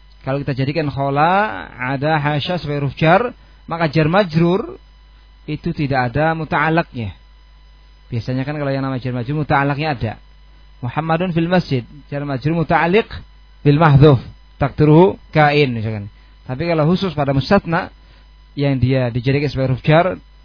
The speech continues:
maka tidak ada muta'alaknya. Kalau kita jadikan fi'il, mansub. Ya.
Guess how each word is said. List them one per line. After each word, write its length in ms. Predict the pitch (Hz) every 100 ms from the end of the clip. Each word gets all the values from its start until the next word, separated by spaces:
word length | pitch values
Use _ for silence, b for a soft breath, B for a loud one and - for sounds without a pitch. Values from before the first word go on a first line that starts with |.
| 123
maka 240 | 113 123
tidak 240 | 123 117
ada 20 | 120
muta'alaknya. 680 | 117 117 123 127 - 113 95 - - - - b b b b - - - -
Kalau 240 | 143 147
kita 160 | 147 135
jadikan 240 | 139 139
fi'il, 480 | 143 214 190 226 214 - - - - - - - - - - - - - - - -
mansub. 400 | 156 156 135 104 - - - - - - - - - - - - - - - - 120
Ya. 240 | 107 92